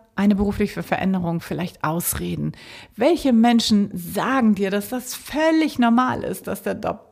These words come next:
Job scheiße <laughs> ist? Entschuldigung, aber dass es nun mal so läuft,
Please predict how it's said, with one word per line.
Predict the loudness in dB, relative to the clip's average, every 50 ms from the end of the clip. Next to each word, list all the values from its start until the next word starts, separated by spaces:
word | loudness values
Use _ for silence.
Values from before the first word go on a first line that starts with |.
| _ _
Job | -4 -2 -2 -2 -2 -6 -16 -20 -20 _ _ _ -14
scheiße | -10 -8 -6 -6 -6 -6 -6 -4 0 0
<laughs> | 2 2 2
ist? | 0 -2 -2 -2 -4 -4 -8
Entschuldigung, | _ -10 -4 -2 0 0 0 0 2 2 2 2 2 0 -4 -2
aber | 0 2 4 4 4 2 0 -2 -4 -10 -10 -10 -10 -10 -10 -10 -12 -12 -14 -14 -16 -18 -20 _ _ _ _ _ _ _ _ _ _
dass | 0 2 2 2 2 -2
es | -2 0
nun | 2 2 4
mal | 4 4 4
so | 4 4 4
läuft, | 4 6 4 4 4 0 -2 -6 -8 -12 -14 -12 -14